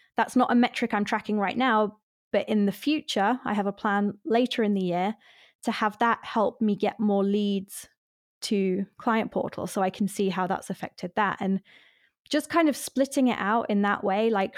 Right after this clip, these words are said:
writing down the funnel and writing down all my numbers and then seeing what I think needs to happen and where it's going to relate has really helped me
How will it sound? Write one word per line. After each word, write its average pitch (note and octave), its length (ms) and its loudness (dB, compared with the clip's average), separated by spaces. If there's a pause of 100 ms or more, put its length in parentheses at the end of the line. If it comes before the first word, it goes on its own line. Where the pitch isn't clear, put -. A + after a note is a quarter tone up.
writing A#3+ 380 2
down G#3+ 200 2
the G3 80 0
funnel G3+ 500 0
and F3+ 400 -2 (520)
writing A#3 340 2
down G#3 180 2
all G3+ 120 4
my F#3+ 120 2
numbers G3 720 2
and G3+ 160 2
then F#3+ 460 0 (640)
seeing C4+ 400 4
what A#3+ 180 4
I A3+ 60 0
think A3 340 -2
needs A3 220 0
to A3 80 -2
happen A3 380 -2
and F#3 140 0
where G#3 280 2
it's - 180 -6
going G3 380 0
to F#3 420 -2 (220)
relate G#3+ 540 -2 (920)
has A3+ 180 0
really B3+ 260 4
helped A3 320 0
me F#3+ 360 -2